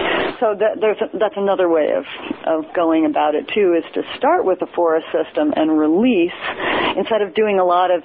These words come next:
tilling up of the soil the way Jeff Lawton does or Sepp Ho-, Sepp Holzer does, to start with a forest and start releasing plants and planting the plants that you want.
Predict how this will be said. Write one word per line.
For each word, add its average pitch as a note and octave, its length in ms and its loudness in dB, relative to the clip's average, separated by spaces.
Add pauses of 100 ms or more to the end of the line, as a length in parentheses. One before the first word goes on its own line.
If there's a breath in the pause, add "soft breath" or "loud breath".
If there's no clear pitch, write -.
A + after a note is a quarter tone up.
(120)
tilling F#3+ 280 2
up F3 140 0
of - 100 -2
the E3+ 180 -4
soil F3 480 4
the E3+ 160 0
way D#3+ 320 2 (160)
Jeff E3+ 220 -2
Lawton E3 340 0
does D#3+ 400 2
or D#3 300 2
Sepp D#3+ 140 -2
Ho-, E3+ 200 0 (480)
Sepp E3 200 -2
Holzer F#3 440 -2
does, F#3 320 2
to - 460 -6 (240)
start G#3 300 0
with F#3 180 0
a E3 140 0 (100)
forest D3+ 640 0
and D#3+ 1300 2
start - 220 -2
releasing D#3+ 580 2
plants D3 460 0 (140)
and D3+ 160 0
planting D3 320 0
the D3 60 -2
plants D3 340 -2
that - 120 -2
you - 120 -2
want. - 420 -2